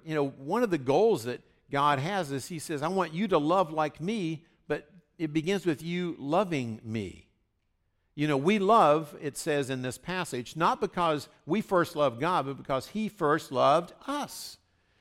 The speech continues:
See, he loved us first, and, and be amazed and fall in deeper love with the giver.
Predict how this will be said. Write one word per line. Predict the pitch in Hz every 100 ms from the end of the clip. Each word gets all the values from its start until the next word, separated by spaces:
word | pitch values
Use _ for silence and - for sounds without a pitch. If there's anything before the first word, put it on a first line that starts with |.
| _ _ -
See, | - 196
he | 147 233
loved | 254 202 170
us | 143 214 240 -
first, | - 135 95 - -
and, | 156 160
and | 170 160 151 139
be | 196 220 -
amazed | 156 147 151 214 208 143 160 156 -
and | 143 139
fall | 170 190
in | 175 151 123
deeper | 165 190 196
love | 156 147 175 135 127 143 - _ _ -
with | 127 165 185 - - - 131
the | 139
giver. | 113 113 220 170 104